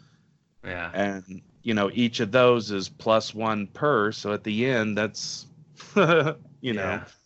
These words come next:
Speaker 2: I mean, now, granted, having nine, but even just adding one more on there, you know, m-, exponentially increases it by another, what, sixteen or so?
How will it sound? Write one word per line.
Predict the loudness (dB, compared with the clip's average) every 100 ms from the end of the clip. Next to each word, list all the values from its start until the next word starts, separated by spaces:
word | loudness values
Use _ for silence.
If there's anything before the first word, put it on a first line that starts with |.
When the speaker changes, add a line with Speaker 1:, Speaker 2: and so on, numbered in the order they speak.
| _ _ _ _ _
Speaker 2:
I | 4
mean, | 4 4
now, | 2
granted, | 2 2 4 2
having | 2 0 0
nine, | -2 -2 -2
but | -4 -4
even | -4 -6 -6
just | -8 -6
adding | 0 0 0 -2 -6 -12 -14 -4
one | -2 0 -2
more | -2 0 0
on | -2 -4
there, | -4 -2 -2 -4 -8 -14
you | -8 -6
know, | -4 -4
m-, | -6 -8 -10 -16 -2
exponentially | -2 0 -4 -4 -4 -6 -4 -2 0 -2
increases | -4 -6 -6 -6 -8 -6
it | -6 -4
by | 0 2 2
another, | 0 -2 -4 -8 -16 _ _ _ -8
what, | -8 -6
sixteen | -6 -6 -6 -6 -4 -2 -4
or | -6
so? | -4 -2 -2